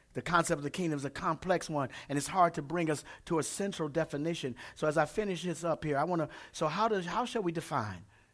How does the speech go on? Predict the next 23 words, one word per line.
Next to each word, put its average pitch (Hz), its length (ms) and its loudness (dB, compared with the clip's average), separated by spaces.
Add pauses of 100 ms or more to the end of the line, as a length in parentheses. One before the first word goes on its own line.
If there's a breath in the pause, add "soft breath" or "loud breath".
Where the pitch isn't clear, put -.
(180 soft breath)
the 131 80 -2
kingdom 127 340 -2
of 104 120 -8
God? - 120 -6 (840 soft breath)
Let 233 160 6
us 254 100 2
do 185 160 0
so 170 220 2
by 139 120 6
looking 139 400 0
at 120 140 -4
the 131 80 -2
meaning 123 640 -2 (340 soft breath)
of 131 180 4
the 127 80 0
word 135 420 -2
kingdom. 104 400 -8 (1400 loud breath)
We 240 120 4
cannot 220 440 2
hope 143 300 -2
to 147 120 0
accomplish 135 540 -2
this 98 260 -12